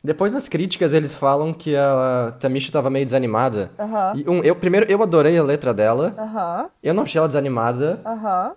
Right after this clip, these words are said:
Speaker 1: E, tipo, ela tem quarenta e nove anos.
Speaker 2: <laughs>
Speaker 1: Eles não podem querer que ela <laughs> esteja pulando e rodando e sendo agitada, sabe?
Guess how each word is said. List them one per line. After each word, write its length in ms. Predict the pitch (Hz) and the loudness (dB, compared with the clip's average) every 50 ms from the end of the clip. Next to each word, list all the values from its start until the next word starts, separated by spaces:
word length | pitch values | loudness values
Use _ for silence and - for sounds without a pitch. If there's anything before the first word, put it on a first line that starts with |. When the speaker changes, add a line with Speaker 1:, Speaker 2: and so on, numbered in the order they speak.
| - | -8
Speaker 1:
E, 80 | - 139 | -10 -8
tipo, 360 | 135 - 185 170 165 147 - - | -4 -4 -4 -2 -2 -2 -2 -2
ela 200 | - 131 131 147 | 0 2 2 2
tem 160 | 143 - 156 | 2 0 0
quarenta 400 | 147 - 147 131 135 139 147 143 | 4 4 6 6 6 4 4 2
e 60 | 131 | 2
nove 260 | 127 123 127 127 127 117 | 4 2 2 2 2 2
anos. 480 | 110 107 104 98 95 - - - - - 302 311 - - | 2 2 0 -2 -6 -8 -12 -14 -12 -12 -12 -12 -12 -12
Speaker 2:
<laughs> 200 | 269 - - - 285 | -14 -14 -12 -10 -8
Speaker 1:
Eles 200 | - 113 127 120 | -4 -2 0 0
não 100 | 131 131 | 0 0
podem 320 | 127 135 127 127 123 135 131 | 4 6 6 6 6 4 2
querer 320 | - 131 120 113 117 117 | 2 2 2 2 2 2
que 80 | - 131 | 4 4
ela 160 | 117 - 120 | 2 2 2
<laughs> 40 | - | -4
esteja 420 | 139 - - 156 139 123 131 131 | -8 -4 2 2 2 4 4 0
pulando 480 | 117 113 - 135 135 123 123 123 127 127 | -2 -2 -4 -2 2 4 4 4 4 4
e 60 | 127 | 2
rodando 540 | 127 139 120 107 113 120 120 120 117 107 110 | 2 2 2 2 2 2 2 0 -2 -4 -4
e 200 | 110 110 110 104 | -4 -4 -4 -6
sendo 240 | 104 - 120 113 113 | -6 -6 -4 -4 -4
agitada, 440 | 110 110 110 - 107 104 98 98 95 | -4 -4 -4 -2 -2 -2 -2 -4 -6
sabe? 380 | - 104 107 107 101 110 101 | -6 -6 -6 -4 -4 -4 -6